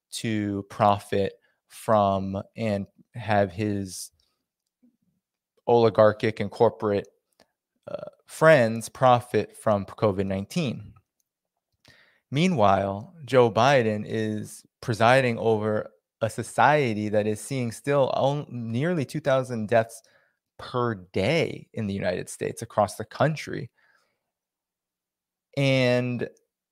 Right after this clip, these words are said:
all of this talk of reopening, reopening, reopening is completely without any real support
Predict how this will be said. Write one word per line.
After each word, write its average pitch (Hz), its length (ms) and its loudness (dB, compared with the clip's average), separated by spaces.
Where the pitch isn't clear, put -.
all 143 280 8
of 139 100 2
this 120 340 0
talk 143 340 2
of 98 140 -4
reopening, 110 480 0
reopening, 107 400 0
reopening 110 720 0
is 123 220 -2
completely 135 440 -4
without 113 500 2
any 113 460 -4
real 143 340 0
support - 520 -4